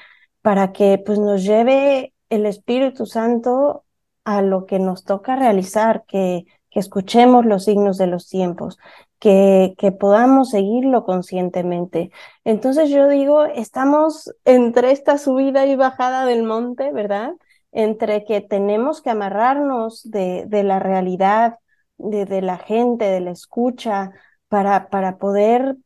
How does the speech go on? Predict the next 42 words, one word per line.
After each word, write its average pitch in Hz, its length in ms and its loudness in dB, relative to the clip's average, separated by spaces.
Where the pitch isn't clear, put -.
pues, 185 220 -8
apreciar 196 560 0
esto, 220 580 0
esto 226 340 -8
que 202 140 -6
es 190 160 -8
tan, 185 440 0
tan 202 160 2
importante, 220 880 0
porque 185 400 -2
además 240 460 -2
creo 370 180 0
que 381 260 2
sería 247 400 0
muy 269 200 0
fácil 226 560 -4
dejarnos 202 500 -4
llevar 185 260 -4
por 180 120 -12
estos, 190 400 -8
eh, 165 340 -6
que - 80 -8
nosotros 185 460 0
llamamos, 175 520 -2
eh, 165 300 -6
los 180 180 -12
cantos 185 380 0
de 180 120 -4
sirena, 180 560 -2
del 170 140 -4
trabajo 175 380 -8
ya 175 160 -6
está 165 300 -12
hecho, 175 420 -6
que - 120 -8
hay 165 60 -8
muy 175 180 -4
poco, 180 520 -4
que 165 240 -6
sí, 185 400 0
que - 160 -6
no. 175 440 -2